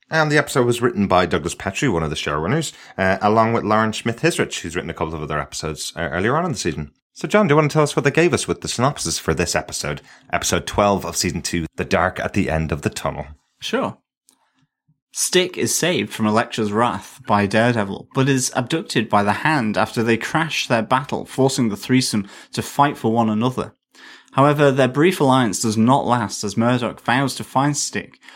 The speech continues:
Speaker 2: whilst Natchios vows to kill him and anyone who gets in her way. As Daredevil goes underground to save his old friend and mentor,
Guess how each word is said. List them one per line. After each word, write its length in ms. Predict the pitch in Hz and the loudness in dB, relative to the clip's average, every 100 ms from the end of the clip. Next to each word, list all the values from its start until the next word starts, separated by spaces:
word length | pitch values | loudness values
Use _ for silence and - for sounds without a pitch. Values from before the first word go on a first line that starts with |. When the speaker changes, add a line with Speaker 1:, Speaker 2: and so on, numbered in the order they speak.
| - | -6
Speaker 2:
whilst 180 | 123 120 | -2 2
Natchios 640 | 135 208 - 139 110 - | 2 2 -2 -2 -2 -4
vows 340 | - 127 139 139 | -2 0 0 -2
to 80 | 127 | -4
kill 320 | - - 160 | -6 -4 -2
him 280 | 147 104 - | -2 -6 -6
and 160 | 101 - | -8 -2
anyone 420 | 127 135 135 135 | 2 4 4 2
who 100 | 123 | -2
gets 340 | 110 117 120 - | 0 0 -2 -4
in 140 | 107 | -4
her 200 | 101 101 | -2 -2
way. 440 | 98 95 92 107 _ _ _ - - - | -2 -4 -8 -14 _ _ _ -20 -16 -4
As 160 | 104 | -4
Daredevil 500 | - 139 151 160 143 | 4 4 6 4 4
goes 220 | 123 120 113 | 4 4 4
underground 520 | 117 110 127 131 135 | 2 2 0 0 0
to 60 | - | -2
save 180 | 117 | 0
his 140 | 107 104 | 0 -2
old 180 | 104 101 | -4 -4
friend 300 | 127 117 101 | -4 -4 -4
and 120 | 98 | -4
mentor, 540 | 120 160 160 104 104 | -2 -4 -6 -8 -8